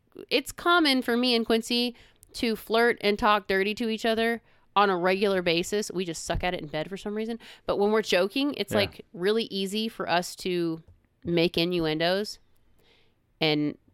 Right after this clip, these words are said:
Speaker 1: we have no problem throwing 'em back and forth. But for whatever reason, this particular time,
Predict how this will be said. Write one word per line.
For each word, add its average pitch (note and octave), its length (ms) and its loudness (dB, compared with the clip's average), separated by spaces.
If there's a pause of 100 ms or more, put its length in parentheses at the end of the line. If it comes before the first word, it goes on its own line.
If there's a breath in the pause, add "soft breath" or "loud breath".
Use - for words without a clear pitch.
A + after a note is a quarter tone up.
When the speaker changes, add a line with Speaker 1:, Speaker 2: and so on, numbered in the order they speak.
(140)
Speaker 1:
we F#3 280 0
have B3 160 0
no F#3+ 320 2
problem F3 680 0 (460)
throwing G3 280 4
'em E3+ 120 0
back D#3+ 240 4
and D#3 120 -2
forth. F3 360 -2 (480 soft breath)
But F3+ 140 2
for F#3 100 0
whatever F3+ 260 4
reason, F3+ 480 0
this F3 160 -2
particular E3+ 320 -4
time, E3+ 300 0